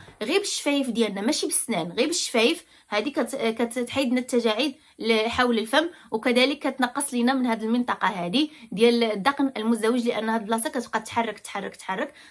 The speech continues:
دونك حتى هاد البلاصه هادي ما كترخاشي، ما حتى شي حاجه، يعني كنعملوا حتى لهاد البلايصه هادي ت-، ال-، الحركات وهنا وهنا، وكذلك ال-، الوجه كامل البنات كي-، كيتشد وكيتجمع، لان كنلعبوا على العضلات ديال الوجه. دونك كانت هذه هي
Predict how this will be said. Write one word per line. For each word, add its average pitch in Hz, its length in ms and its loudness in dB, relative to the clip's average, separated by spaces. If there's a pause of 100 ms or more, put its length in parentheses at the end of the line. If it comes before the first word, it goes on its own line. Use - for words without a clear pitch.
(100)
دونك 254 220 2
حتى - 200 2
هاد 311 80 6
البلاصه 247 480 2
هادي 254 220 0 (220)
ما 247 100 6
كترخاشي، 247 800 2 (220)
ما 226 120 0
حتى 262 200 -2
شي 254 140 -4
حاجه، 196 200 -6
يعني 190 180 -2
كنعملوا 220 400 -2
حتى 294 200 0
لهاد 285 140 2
البلايصه 226 380 -2
هادي 190 400 -6
ت-، - 60 -4
ال-، 214 340 -2
الحركات 226 880 2 (300)
وهنا 254 440 4 (140)
وهنا، 233 360 6 (260)
وكذلك 233 580 2 (420)
ال-، 226 160 2 (360)
الوجه 226 460 -2
كامل 311 300 4
البنات 269 360 2
كي-، 254 320 -4
كيتشد 247 420 0
وكيتجمع، 254 600 0
لان 247 300 2
كنلعبوا 254 400 2
على 254 100 2
العضلات 240 440 2
ديال 233 380 0
الوجه. 170 280 -4 (520)
دونك 294 260 0
كانت 233 340 -2
هذه 214 400 -2
هي 269 200 8